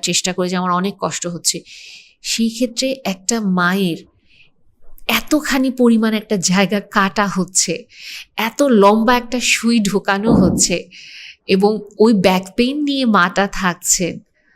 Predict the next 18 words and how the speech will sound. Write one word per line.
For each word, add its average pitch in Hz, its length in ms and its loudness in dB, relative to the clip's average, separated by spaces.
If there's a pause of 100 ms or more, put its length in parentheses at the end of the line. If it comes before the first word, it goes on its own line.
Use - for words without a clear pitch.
(120)
তারপরেও 233 460 2
আমরা 233 260 0
তাকে 226 280 -2
বলি 190 420 2
যে, 190 120 -2
"তুমি 202 280 -4
কিসের 208 460 0
মা? 190 300 0
তুমি 190 180 -2
সিজার 190 380 0
সেকশনের 190 580 -4
মা, 175 280 0
এটা 180 220 -4
কোনো 202 240 -6
ব্যথা 185 360 -2
তুমি 202 200 -6
ফিল 190 300 -2
করছো?" 185 520 -6